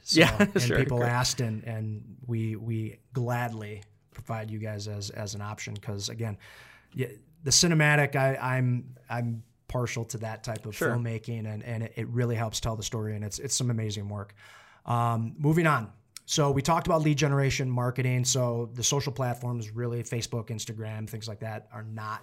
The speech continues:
Speaker 1: your heavy drivers. So Wedding Wire, uh, The Knot are, are your top two, would
Speaker 2: Right.
Speaker 1: you say?
Speaker 2: Yep.
Speaker 1: Okay.
Speaker 2: Mm-hmm.
Speaker 1: Awesome. Um, all right.
Speaker 2: Yelp,
Speaker 1: Yelp
Speaker 2: Google,
Speaker 1: do-, okay.
Speaker 2: you know, uh,
Speaker 1: Do you do
Speaker 2: reviews on
Speaker 1: Google ads?
Speaker 2: Google. Um, we have done Google AdWords.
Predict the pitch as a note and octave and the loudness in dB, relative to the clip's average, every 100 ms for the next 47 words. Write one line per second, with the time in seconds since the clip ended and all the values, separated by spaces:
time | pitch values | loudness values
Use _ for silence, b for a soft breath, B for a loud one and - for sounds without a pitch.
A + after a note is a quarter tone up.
0 | - G#2+ A2 G2+ G#2+ G#2 G#2+ - G#2+ G2 | -10 -10 -8 -8 -8 -8 -8 -6 -6 -10
1 | B B B B B B - C#3 D3 C#3+ | B B B B B B 2 4 6 6
2 | C3 C3 B2+ B2 A#2+ A#2 A#2 A2+ A2 G#2+ | 4 4 4 2 -2 -4 -2 -2 -4 -4
3 | A2+ A2+ A2+ A2 - - G#2+ G#2+ A2 A2 | -4 -4 -4 -8 -10 -8 -8 -8 -12 -12
4 | A2+ - - C#3 A2+ G#2+ - G#2+ - A#2+ | -12 -14 -18 -12 -10 -8 -6 -6 -4 -4
5 | C3+ C#3 A#2+ A2+ B2+ B2+ B2+ C#3+ C#3+ - | -4 -4 -4 -2 -2 -4 -2 0 0 -2
6 | G#2 - A#2+ A#2+ B2+ B2+ A#2+ A2+ A2 - | -8 -8 -8 -6 -6 -6 -4 -4 -4 -8
7 | B B B B B C#3 C3+ C3 B2+ B2+ | B B B B B 4 6 6 4 4
8 | B2 C3+ E3+ D#3+ D#3+ D3 C#3+ C#3 - - | 2 2 2 2 2 4 4 2 -2 -6
9 | G#3 D#3+ _ _ - C3 C3 C3 D#3 C#3+ | -14 -20 _ _ 4 6 6 6 2 -2
10 | D3 D3+ C3+ A#2+ A#2 A#2 A#2 A#2+ A#2+ - | -2 -2 0 2 0 0 0 2 6 8
11 | B2+ C#3 C#3+ D3 B2 A#2 A#2+ A#2+ A#2+ B2+ | 8 8 6 6 4 4 4 4 4 0
12 | - A#2 A2+ A2+ A2+ C3 A#2+ C3+ C3+ D3 | -4 -2 -2 -2 -2 0 2 2 0 0
13 | D#3+ D3+ D3+ C#3 B2 B2+ B2+ A#2+ B2 - | 0 2 4 4 4 4 4 4 2 -6